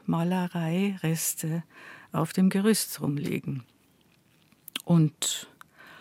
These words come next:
und hat gefragt, ob er dann Stücke davon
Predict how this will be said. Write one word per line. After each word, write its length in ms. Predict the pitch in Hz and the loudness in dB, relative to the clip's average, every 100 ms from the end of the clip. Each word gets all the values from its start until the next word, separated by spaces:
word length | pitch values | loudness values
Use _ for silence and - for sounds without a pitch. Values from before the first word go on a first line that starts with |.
| - | -8
und 240 | - 170 147 | 4 4 6
hat 160 | 156 - - | 2 0 -12
gefragt, 580 | - - 143 180 - - | -10 -2 0 0 -2 -6
ob 240 | - 156 | -4 -2
er 260 | 156 147 156 - - | -2 -2 -6 -10 -4
dann 360 | 151 143 151 - | -2 0 -2 -2
Stücke 360 | - 208 - | 0 2 2
davon 640 | 165 147 - 151 151 151 | 0 -2 -2 0 0 0